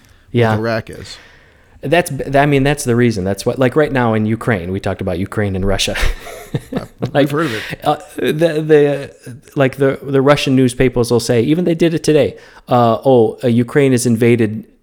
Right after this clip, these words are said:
Speaker 1: airspace," or, "We, we
Speaker 2: Yeah.
Speaker 1: found a Ukrainian spy," or, "We, we
Speaker 2: Yeah.
Speaker 1: found this plot that the Ukrainians were doing." Like,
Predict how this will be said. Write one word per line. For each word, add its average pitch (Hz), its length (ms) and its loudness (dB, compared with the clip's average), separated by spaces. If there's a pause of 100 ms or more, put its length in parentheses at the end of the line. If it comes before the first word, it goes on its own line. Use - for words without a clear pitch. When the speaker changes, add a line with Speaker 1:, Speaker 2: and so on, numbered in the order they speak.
(340)
Speaker 1:
airspace," 117 640 0 (160)
or, 120 220 2
"We, 139 280 4
we 131 220 2
Speaker 2:
Yeah. - 100 -2
Speaker 1:
found 135 280 2
a 120 60 4
Ukrainian 120 580 2
spy," 92 500 -4 (260)
or, 123 300 2
"We, 151 240 4
we 160 180 2
Speaker 2:
Yeah. - 60 0
Speaker 1:
found 143 240 0
this 127 160 0
plot 131 480 0
that 117 180 2
the 123 80 -2
Ukrainians 120 480 0
were 117 60 -2
doing." 120 160 2 (220)
Like, - 420 -2